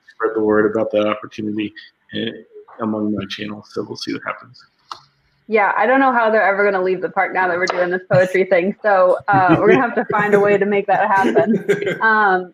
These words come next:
Speaker 2: so I just wanna wrap up by saying thank you so much, guys, for sitting in and having this conversation with me today. Um, if you guys wanna follow along with the project, just go to our website, memphis, uh, riverparks dot org,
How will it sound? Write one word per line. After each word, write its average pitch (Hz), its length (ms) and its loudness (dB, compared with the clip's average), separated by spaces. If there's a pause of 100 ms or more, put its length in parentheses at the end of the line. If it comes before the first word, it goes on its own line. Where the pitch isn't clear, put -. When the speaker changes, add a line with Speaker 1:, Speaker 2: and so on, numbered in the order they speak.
(160)
Speaker 2:
so 254 100 2
I 262 160 2
just 320 140 0
wanna 320 240 2
wrap 233 240 2
up 226 240 0
by 220 240 0
saying 214 320 -2
thank 226 200 0
you 233 200 0
so 214 160 2
much, 196 300 0 (140)
guys, 196 400 0
for 190 360 2
sitting 196 240 -2
in 185 140 0
and 180 240 -8
having 190 200 -2
this 190 140 -10
conversation 185 480 -6
with 190 120 -4
me 185 100 -8
today. 175 480 2 (100)
Um, 180 420 4 (440)
if 220 180 2
you 233 100 4
guys 226 220 2
wanna 247 240 4
follow 226 280 6
along 208 220 4
with 208 80 -2
the 202 60 -8
project, 208 460 0 (200)
just 202 180 -12
go 208 120 4
to 208 60 4
our 190 180 4
website, 196 500 2
memphis, 190 400 -4 (320)
uh, 185 260 2
riverparks 185 520 -8
dot 175 180 -2
org, 294 320 4